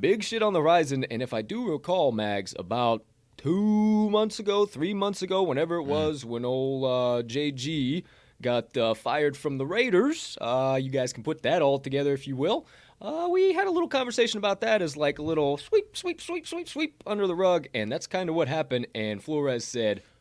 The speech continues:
Speaker 1: "Fuck you, fuck no, I don't care." So I'm interested to talk about it second half of the show. A little,
Speaker 2: Yeah.
Speaker 1: little, little something interesting. We'll stay out of politics, but we'll, uh, talk about kind of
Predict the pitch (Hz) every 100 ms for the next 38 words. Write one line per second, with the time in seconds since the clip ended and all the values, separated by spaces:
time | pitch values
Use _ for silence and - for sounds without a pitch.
0 | _ - 165 160 - 151 143 139 - _
1 | - 135 135 117 110 107 104 _ - 117
2 | 110 101 - 95 80 208 214 214 - _
3 | _ _ _ _ _ - 262 254 226 -
4 | - 190 110 101 - 113 104 101 - 92
5 | 101 101 156 131 170 185 175 180 190 156
6 | 139 120 104 117 226 220 180 196 180 175
7 | 170 139 123 135 131 127 123 131 _ -
8 | 247 233 190 165 185